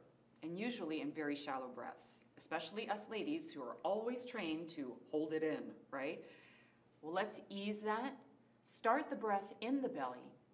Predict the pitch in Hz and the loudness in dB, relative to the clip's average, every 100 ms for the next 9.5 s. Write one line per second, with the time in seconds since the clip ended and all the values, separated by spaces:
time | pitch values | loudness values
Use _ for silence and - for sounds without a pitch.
0 | - - - 165 - - 208 220 254 269 | -20 -18 -12 -8 -8 -4 0 2 2 2
1 | 233 - 160 147 180 226 262 - - - | -2 -6 -6 -6 0 0 0 -4 -10 -14
2 | - - - - 202 208 190 196 226 285 | -20 -20 -20 -6 -2 -2 -2 0 2 2
3 | 277 233 233 202 202 175 156 160 - 185 | 2 0 2 -2 -4 -8 -10 -8 -6 -6
4 | - 175 - 170 160 160 160 - - - | -6 -8 -6 -4 -4 -6 -8 -12 -16 -20
5 | - - 147 147 147 156 165 160 151 156 | -20 -12 -8 -4 -4 -4 -6 -8 -8 -8
6 | 147 - 131 - 123 117 - - - - | -10 -8 -10 -8 -12 -12 -16 -20 -20 -20
7 | - 151 143 - 160 151 151 127 120 - | -14 -12 -10 -8 -8 -8 -10 -12 -14 -20
8 | - - - - - - - - - 190 | -20 -20 -20 -20 -20 -20 -20 -20 -6 -4
9 | 196 185 143 117 | -4 -4 -6 -8